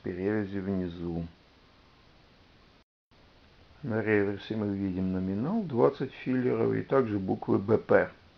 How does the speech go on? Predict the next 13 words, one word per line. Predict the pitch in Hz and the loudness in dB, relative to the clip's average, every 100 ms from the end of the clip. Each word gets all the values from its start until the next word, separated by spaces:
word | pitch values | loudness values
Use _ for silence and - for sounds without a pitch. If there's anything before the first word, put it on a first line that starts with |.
| - - - - - - - - - - _ _ _ - - - - - - - - - - - - | -20 -20 -20 -20 -20 -20 -20 -20 -20 -20 _ _ _ -20 -20 -20 -20 -20 -20 -20 -20 -20 -20 -20 -8
Это | - 127 135 113 | 2 2 4 4
перед | 107 104 101 | 4 4 6
нами | 104 101 | 6 8
монета | 98 101 98 98 101 | 8 6 8 6 4
в | 92 | 0
пятьдесят | - 92 95 - 143 147 | -2 -8 -4 2 2 2
филлеров. | - 143 135 131 127 131 - - - - - - - - - - - - - - | 0 4 4 4 2 0 -8 -20 -20 -20 -20 -20 -20 -20 -20 -20 -20 -20 -20 -6
Надпись | 107 127 131 98 - | 4 6 6 2 -6
круговая | 107 104 110 107 107 | -4 4 8 10 10
выполнена | 101 107 104 101 98 95 95 | 8 6 4 4 6 4 6
довольно | 101 95 95 98 | 6 6 6 4
крупными | - 95 95 104 95 92 | 0 -2 0 0 0 0
буквами. | 104 131 127 123 123 120 | 0 2 4 4 4 0